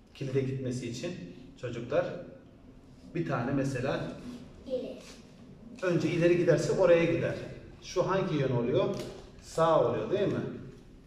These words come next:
Speaker 1: Nerede sağ? Heh. Mesela şu yönden bir tane koyuyoruz. Yazıyoruz kendimiz. Sonra sağa dön ve ne yap? İleri git değil mi? Tuşlarına basalım Arz-, Aslı. Bas bakalım.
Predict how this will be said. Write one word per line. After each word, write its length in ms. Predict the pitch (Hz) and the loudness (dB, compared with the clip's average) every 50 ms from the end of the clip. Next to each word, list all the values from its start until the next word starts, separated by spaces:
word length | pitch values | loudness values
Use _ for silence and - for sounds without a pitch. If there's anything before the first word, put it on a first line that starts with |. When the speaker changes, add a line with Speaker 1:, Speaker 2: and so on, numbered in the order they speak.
| - - - | -20 -8 -2
Speaker 1:
Nerede 320 | 147 151 147 139 127 120 | 0 2 2 2 2 0
sağ? 240 | - - - 156 170 | -2 0 0 0 0
Heh. 280 | 165 - - - - 98 - - - - - - - - - - - - - - - - - - - - - | 0 -2 -4 -6 -6 -6 -6 -6 -10 -12 -14 -16 -20 -20 -20 -20 -20 -20 -20 -20 -20 -20 -20 -20 -20 -10 -6
Mesela 420 | - - - - 117 104 104 101 | -6 -4 -2 -4 -4 -2 -2 -4
şu 140 | 98 - - | -4 -4 -2
yönden 300 | 160 139 123 123 120 117 117 | -2 -2 0 0 -2 -2 -2
bir 120 | - - - | -2 -2 -2
tane 280 | 117 104 101 101 101 - - | -4 -6 -6 -6 -8 -4 -2
koyuyoruz. 500 | 131 131 127 - - - - 143 143 - - - - - - - - - - - - - - - - - - - | 0 0 0 0 -2 -4 -4 -4 -6 -6 -8 -10 -12 -14 -16 -18 -20 -20 -20 -20 -20 -20 -20 -20 -20 -20 -8 -2
Yazıyoruz 480 | 131 131 127 127 131 127 113 - - - | 0 0 2 2 2 0 0 -2 -4 -4
kendimiz. 320 | 107 98 98 - 131 - | -6 -6 -6 -6 -6 -6
Sonra 280 | - 160 151 143 131 123 | -2 -2 0 0 0 -2
sağa 460 | - - 151 151 160 165 151 139 135 | 0 0 2 4 6 6 4 4 4
dön 180 | - 180 208 202 - - - - - - - - - - - - | 4 4 4 2 0 -2 -4 -6 -8 -12 -14 -16 -18 -20 -4 2
ve 200 | 139 165 190 185 | 4 4 6 6
ne 80 | 180 185 | 6 4
yap? 240 | 175 170 202 - - - - - - - - - - - - - - - - - | 4 4 2 0 -2 -4 -8 -10 -12 -14 -18 -20 -20 -20 -20 -20 -20 -20 -10 -4
İleri 360 | 165 160 175 175 175 - - | 2 4 6 6 6 4 2
git 160 | - - - | 2 2 2
değil 200 | 214 240 226 - | 4 4 6 4
mi? 160 | - - - - - - - - - - - - - - - - - - - - - - - | 4 2 0 -2 -4 -6 -8 -10 -12 -14 -16 -18 -20 -20 -20 -20 -20 -20 -20 -20 -20 -12 -8
Tuşlarına 400 | 185 170 - 185 185 180 190 175 | -6 -4 0 0 2 2 4 4
basalım 380 | 180 170 180 185 180 170 151 143 | 4 4 4 2 2 2 2 2
Arz-, 520 | 127 123 123 123 - - - - 135 - | 0 0 -2 -2 -4 -6 -8 -8 -8 -4
Aslı. 380 | 139 131 123 - - 147 156 151 | -4 -4 -4 -2 -2 -2 0 0
Bas 220 | 156 156 - - | 0 0 -2 -2
bakalım. 360 | 131 - - - - 151 156 | -4 -4 -4 -4 -4 -4 -6